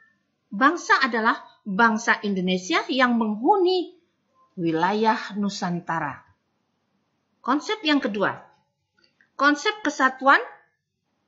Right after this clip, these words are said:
aspek alamiah wawasan Nusantara. Kita mengetahui bahwa negara Indonesia adalah negara kepulauan, manunggalnya wilayah laut, darat, dan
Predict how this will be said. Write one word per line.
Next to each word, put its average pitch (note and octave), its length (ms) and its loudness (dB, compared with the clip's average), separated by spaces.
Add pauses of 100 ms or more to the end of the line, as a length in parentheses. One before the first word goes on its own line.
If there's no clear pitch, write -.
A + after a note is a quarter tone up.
(140)
aspek F#4+ 400 0 (160)
alamiah C4 640 2
wawasan A3+ 560 0
Nusantara. D#4 720 2 (1600)
Kita G4 320 2
mengetahui A#3+ 640 0 (400)
bahwa G#3+ 240 2
negara G3+ 400 0
Indonesia G#3+ 320 0
adalah A3 320 2 (240)
negara A3 560 0
kepulauan, B3+ 880 2 (800)
manunggalnya D4+ 880 4
wilayah C4+ 400 2
laut, C#4+ 640 4
darat, A#3 400 2
dan A3+ 160 2